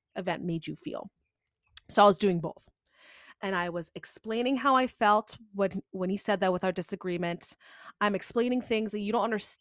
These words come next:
he didn't understand the whole picture. So I explained the whole picture as to why I had a certain point of view and he had a different point of view, what have you, in a very calm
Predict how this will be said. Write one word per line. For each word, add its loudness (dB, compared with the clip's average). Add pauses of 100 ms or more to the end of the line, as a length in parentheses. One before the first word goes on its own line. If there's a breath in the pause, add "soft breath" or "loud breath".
(160)
he -2
didn't 2
understand 2
the 2
whole -2
picture. -8 (960 soft breath)
So 6
I 8
explained -2
the 0
whole 2
picture 0 (320 loud breath)
as 0
to -2
why 4 (100)
I 2
had -4
a 0
certain -8
point -4
of -6
view -2
and -2
he 0
had 2
a 0
different -6
point -6
of -8
view, -4
what 0
have 4
you, -8 (600 soft breath)
in 2
a 4
very 4
calm 6